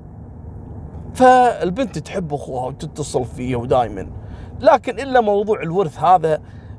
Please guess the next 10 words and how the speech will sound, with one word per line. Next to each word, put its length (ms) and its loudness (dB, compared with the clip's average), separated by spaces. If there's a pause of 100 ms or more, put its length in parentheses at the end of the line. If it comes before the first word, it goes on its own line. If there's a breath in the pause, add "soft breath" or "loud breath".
اللي 380 -2
بدأ 280 0
يخرب 680 0 (520 loud breath)
العلاقة 600 0
اللي 200 -4
بين 240 -2
الإخوان. 500 -10 (800 loud breath)
وهذه 460 4
ياما 340 -4
حصلت 760 -12